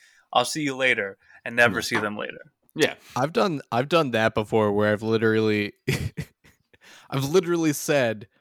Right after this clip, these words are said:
Speaker 3: "Oh, wait, I don't care," and then I've walked away.
Speaker 2: Mm-hmm.
Speaker 3: Like, I've done that, uh, which is so much fun.
Speaker 2: Mm-hmm.
Speaker 3: Uh,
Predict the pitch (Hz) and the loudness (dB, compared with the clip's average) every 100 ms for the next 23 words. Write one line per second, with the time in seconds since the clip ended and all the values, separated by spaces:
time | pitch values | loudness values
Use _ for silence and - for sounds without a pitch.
0 | _ _ - 180 185 202 135 - _ _ | _ _ -6 -2 0 0 -2 -4 _ _
1 | _ _ _ _ 131 147 156 139 139 123 | _ _ _ _ -4 0 0 0 0 2
2 | 98 95 - 123 117 117 107 117 107 117 | 0 -6 -2 0 2 2 2 2 0 0
3 | 101 101 95 98 104 92 85 107 117 156 | 0 -2 -4 -6 -6 -6 -4 -2 0 2
4 | 143 104 107 95 - - 107 104 95 110 | 2 2 0 -2 -8 -8 0 0 2 0
5 | - 131 110 98 - _ - _ _ _ | 2 0 0 -2 -10 _ -20 _ _ _
6 | _ - - - 110 104 92 - 107 113 | _ -10 -4 2 4 4 0 -2 0 0
7 | 135 - _ 104 101 85 120 117 | -4 -14 _ -6 -6 -2 0 2